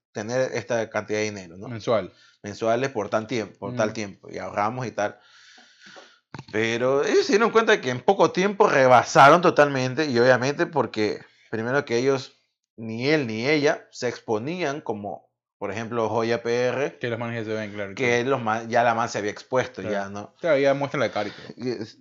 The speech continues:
Speaker 1: no, no, el hecho de que, eh, estos fueron literalmente de un-, unos dos tipos X.
Speaker 2: Claro.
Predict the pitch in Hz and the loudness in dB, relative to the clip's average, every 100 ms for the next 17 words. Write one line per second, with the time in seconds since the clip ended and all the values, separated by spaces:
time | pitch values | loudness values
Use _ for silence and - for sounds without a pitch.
0 | - 208 254 180 123 127 143 208 180 165 | -4 0 6 6 6 2 0 2 2 0
1 | 143 127 113 110 107 - _ _ _ _ | 0 0 2 0 -2 -14 _ _ _ _
2 | _ - 113 117 143 147 190 147 - 131 | _ -8 -6 -4 -4 -2 0 -2 -2 -16
3 | - 135 143 139 123 117 120 127 131 139 | -4 0 2 0 -4 -2 0 0 -2 -2
4 | 139 123 110 110 123 107 104 107 113 127 | 0 0 -4 -8 -10 -10 -10 -6 -6 -4
5 | 156 143 139 165 156 143 - - - _ | -4 -2 -4 -4 -4 -8 -12 -16 -20 _
6 | _ 131 113 | _ -2 -2